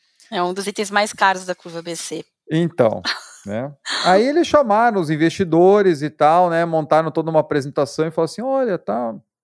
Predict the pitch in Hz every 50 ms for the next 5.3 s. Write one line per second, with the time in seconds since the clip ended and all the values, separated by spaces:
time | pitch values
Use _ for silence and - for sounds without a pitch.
0 | _ _ - 170 196 196 202 196 196 175 180 - 190 208 185 - 185 165 147 131
1 | 165 190 185 175 170 180 170 - - 185 185 208 196 - - 262 311 370 349 262
2 | 214 220 240 247 240 240 - 247 254 240 208 185 214 262 311 311 277 214 139 113
3 | 107 104 - - - - _ _ _ _ _ _ _ _ _ _ 190 214 233 -
4 | 285 254 220 214 240 247 262 262 262 269 269 285 302 339 311 - - - - 208
5 | 240 233 156 113 98 95